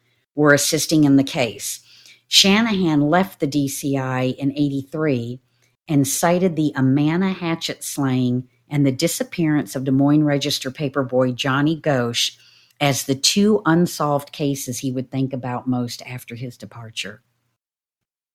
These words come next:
Later, the D C I and Burkert's close friend Tammy Berkman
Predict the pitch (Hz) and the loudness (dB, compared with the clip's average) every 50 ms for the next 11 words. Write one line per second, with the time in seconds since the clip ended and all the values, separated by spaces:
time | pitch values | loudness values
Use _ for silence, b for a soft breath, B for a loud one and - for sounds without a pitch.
0 | _ _ _ _ _ _ - 165 170 180 208 214 208 185 147 131 127 127 131 131 | _ _ _ _ _ _ 0 4 4 6 6 6 4 4 4 4 4 2 0 0
1 | 143 143 135 151 156 147 - - 170 151 151 147 139 139 139 139 135 131 131 131 | -2 -2 -2 -2 -4 -4 -4 -4 -2 -2 -2 -2 0 0 0 0 0 -2 0 0
2 | 143 135 135 135 135 123 - - - - - 160 147 135 135 - - - 143 135 | 0 0 0 -2 -4 -6 -6 -8 -8 -6 -4 -2 -2 -2 -2 -4 -6 -4 -2 0
3 | 131 131 127 127 - 160 147 143 143 135 131 127 123 117 151 165 180 - - 143 | 0 0 -2 -2 -4 -2 -2 0 0 0 0 -2 -2 0 2 2 2 2 0 -2
4 | 135 127 120 120 120 120 123 | -2 -2 -2 -2 -4 -4 -6